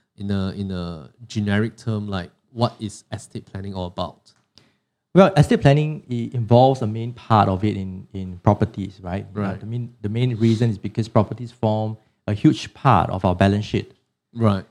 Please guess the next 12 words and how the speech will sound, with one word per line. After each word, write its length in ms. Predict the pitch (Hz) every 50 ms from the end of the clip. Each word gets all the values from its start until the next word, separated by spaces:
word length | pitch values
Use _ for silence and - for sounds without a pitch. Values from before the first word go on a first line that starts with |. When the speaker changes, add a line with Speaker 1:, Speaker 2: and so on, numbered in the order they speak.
| _ _
Speaker 2:
So 300 | - - 160 147 143 139 -
whenever 340 | - 113 127 131 139 143 165
I 100 | 160 131
meet 160 | 139 135 -
clients 420 | - 123 113 110 117 117 120 117
and 300 | - 98 104 101 98 98 92
they 180 | 98 98 95
are 420 | - 98 98 95 92 92 92 92 92
ready, 300 | 95 110 117 123 117 120
you 200 | 117 104 104 101
know, 140 | 104 117
to 440 | 123 123 - 104 98 92 90 90 95